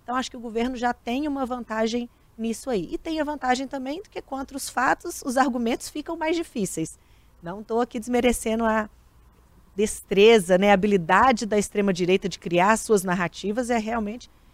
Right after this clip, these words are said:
impressionante. Mas, além de ter o número a seu favor, o governo tem os fatos a seu favor. E não só agora que a gente conse-, conhece a íntegra do vídeo do Coronel G Dias, mas também a gente tem outras investigações, todas as provas que já vêm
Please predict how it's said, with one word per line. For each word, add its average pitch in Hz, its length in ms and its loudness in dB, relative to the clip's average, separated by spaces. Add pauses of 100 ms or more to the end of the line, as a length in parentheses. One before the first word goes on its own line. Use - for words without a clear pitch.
(140)
impressionante. 320 840 -6 (240)
Mas, 269 380 -2
além 302 360 -6
de 269 120 -12
ter 185 440 -2
o 208 80 -2
número 202 460 2
a 175 40 -2
seu 170 180 -8
favor, 208 400 -2
o - 20 -4
governo 277 400 -6
tem 320 160 -10
os - 160 -12
fatos 262 420 -2
a 208 40 -8
seu - 180 -10
favor. 156 340 -8 (240)
E 240 60 -10
não 523 140 -6
só 302 160 -4
agora 240 260 -2
que 233 80 -8
a - 20 -10
gente 220 180 -12
conse-, 208 440 -10
conhece 202 580 0
a 214 140 -2
íntegra 180 640 -4 (260)
do 208 140 -2
vídeo 180 300 -4
do 170 80 -12
Coronel 170 320 0
G 170 160 -4
Dias, 143 480 -8 (280)
mas 302 280 -4
também 247 520 -6
a 226 80 -6
gente 269 240 -10
tem 277 320 -4
outras 311 420 -6
investigações, 202 640 -6
todas 370 440 -4
as 247 160 -8
provas 220 440 0
que 202 100 -10
já 185 160 0
vêm 196 260 -2